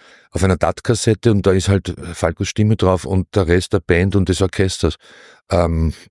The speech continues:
und, ähm, ein paar rudimentäre Videomitschnitte und wir wollten das endlich einmal gescheit machen und ich hab mir damals in den Kopf gesetzt, ich nehm alles rund um die Stimme neu auf und versuch die Stimme von dieser Aufnahme zu isolieren.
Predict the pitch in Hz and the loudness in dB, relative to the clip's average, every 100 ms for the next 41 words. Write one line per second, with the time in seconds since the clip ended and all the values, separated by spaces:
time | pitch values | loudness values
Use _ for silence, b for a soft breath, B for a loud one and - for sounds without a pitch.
0 | _ 101 90 - 92 87 87 85 85 85 | _ 0 0 0 0 2 2 2 2 0
1 | 78 - - - - - _ _ _ _ | -2 -8 -10 -14 -18 -20 _ _ _ _
2 | - 85 - - - 87 87 98 95 95 | -20 -20 -10 -2 0 2 0 2 2 2
3 | 85 90 90 85 98 104 92 87 - 92 | 2 2 2 2 2 4 4 2 2 0
4 | 82 - 85 76 85 82 - 95 92 - | 0 0 0 2 2 2 0 0 0 0
5 | 87 82 90 90 87 85 82 B B B | -2 0 0 2 4 2 0 B B B
6 | - 76 85 98 98 98 95 87 - B | -4 -2 2 2 2 2 2 0 -6 B
7 | B B - 90 90 82 82 87 - - | B B -2 0 2 2 2 0 -2 -10
8 | - 87 87 87 95 - - 90 98 - | -4 -2 0 0 -4 -4 -6 0 -2 -2
9 | 85 - 90 87 90 107 95 90 98 98 | -4 0 0 2 0 0 0 0 2 2
10 | 98 90 - 95 95 85 85 80 80 110 | 0 -2 0 2 2 4 4 4 2 0
11 | - 98 - - 104 - 104 - 101 104 | 0 -2 0 0 -2 -2 -2 0 2 2
12 | 95 90 90 90 82 87 90 92 101 87 | 2 2 2 2 0 0 0 2 2 2
13 | 92 98 90 | 2 2 2